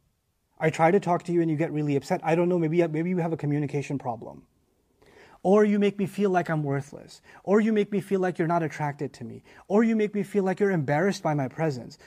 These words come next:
Or the, the words you use, I feel like you're talking to a child, or whatever. He, he, what it bothers him, he tells her. The, the, the thing that bothers him, he tries to tell her.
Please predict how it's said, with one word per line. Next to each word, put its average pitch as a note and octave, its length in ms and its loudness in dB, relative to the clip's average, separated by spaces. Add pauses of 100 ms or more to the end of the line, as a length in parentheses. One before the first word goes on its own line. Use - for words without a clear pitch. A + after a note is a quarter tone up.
(140)
Or A3 180 4
the, G#3 220 0 (240)
the F#3 80 0
words F#3+ 340 4
you A3 100 2
use, G#3+ 300 0 (260)
I F3+ 140 0
feel A#3+ 240 -2
like A3 200 0
you're F3 100 2
talking G3 300 -4
to E3 120 -6
a C#3 60 -2
child, E3+ 520 -2
or G3+ 120 0
whatever. G#3 240 4 (180)
He, B3 200 4
he, A3+ 360 2
what G#3+ 300 2
it F#3+ 120 4
bothers C4+ 380 12
him, D4+ 100 12
he A#3+ 120 8
tells C#3 300 2
her. G2+ 100 -14 (1160)
The, F#3 120 0
the, F#3+ 220 0
the F#3 160 2
thing C4 160 8
that A3 120 8
bothers A#3 320 8
him, C4+ 80 8
he A#3 60 8
tries G3 280 8
to A3 140 0
tell D#3+ 200 4
her. - 180 -8